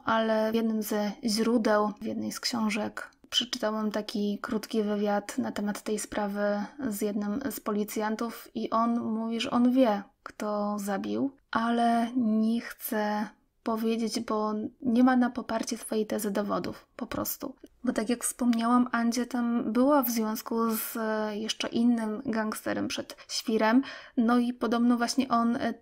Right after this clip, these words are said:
tej feralnej nocy, czy tego feralnego wieczoru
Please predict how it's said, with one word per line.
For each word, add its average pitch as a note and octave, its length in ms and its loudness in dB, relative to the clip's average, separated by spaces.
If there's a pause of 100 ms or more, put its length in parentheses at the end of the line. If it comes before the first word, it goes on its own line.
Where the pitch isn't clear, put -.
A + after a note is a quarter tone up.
(140)
tej A#3 180 -2
feralnej A3+ 880 2
nocy, A3 680 0
czy - 100 -12
tego B3+ 200 -6
feralnego G#3+ 520 -6
wieczoru A3+ 400 -4